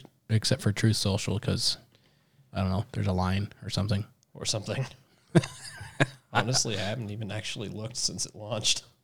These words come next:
Speaker 1: I haven't either, 'cause
Speaker 2: I, I
Speaker 1: I
Speaker 2: looked
Speaker 1: heard
Speaker 2: at launched and was like, "Oh, this looks complicated," and then stopped.
Speaker 1: Yeah, uh, same. And then I heard, uh, you gotta wait for ten million people to get on before you do. <clears throat> And then when you get on, they're still censoring stuff.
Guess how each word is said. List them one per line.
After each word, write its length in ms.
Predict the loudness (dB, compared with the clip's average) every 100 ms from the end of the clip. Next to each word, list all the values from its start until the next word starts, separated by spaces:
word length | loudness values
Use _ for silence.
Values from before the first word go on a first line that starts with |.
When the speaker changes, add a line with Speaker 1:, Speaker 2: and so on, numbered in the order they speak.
| _ _ _ _
Speaker 1:
I 100 | 12
haven't 200 | 12 12
either, 220 | 4 2 0
'cause 180 | 4 8
Speaker 2:
I, 240 | 8 8 4 8
I 20 |
Speaker 1:
I 80 | 12
Speaker 2:
looked 220 | 12 12
Speaker 1:
heard 60 | 10
Speaker 2:
at 40 |
launched 380 | 12 12 12 10
and 80 | 6
was 100 | 8
like, 160 | 6 8
"Oh, 180 | 8 8
this 220 | 8 6
looks 200 | 4 4
complicated," 680 | 2 2 2 2 2 2 0
and 120 | 0
then 100 | 0
stopped. 480 | 0 0 0 0 12
Speaker 1:
Yeah, 340 | 12 12 12 12
uh, 180 | 12
same. 380 | 12 12 12 12
And 160 | 10 12
then 100 | 12
I 120 | 12
heard, 340 | 12 10 10
uh, 440 | 10 10 10 8 4 -2 _ _ _
you 140 | 2 10
gotta 260 | 10 10
wait 360 | 8 8 8 8
for 380 | 4 4 4 0 -10 -20 _
ten 200 | 8 10
million 260 | 10 6 6
people 280 | 6 4 2
to 140 | 2
get 160 | 4 4
on 160 | 4
before 300 | 2 2 6
you 140 | 8 8
do. 300 | 8 4 2 -4 -18 -18 4
<clears throat> 40 | 8 8 8 6
And 80 | 10
then 140 | 12
when 80 | 12
you 100 | 12
get 160 | 10 10
on, 160 | 8
they're 140 | 6 4
still 220 | 6 6
censoring 540 | 8 6 4 2 2
stuff. 440 | 0 0 0 -2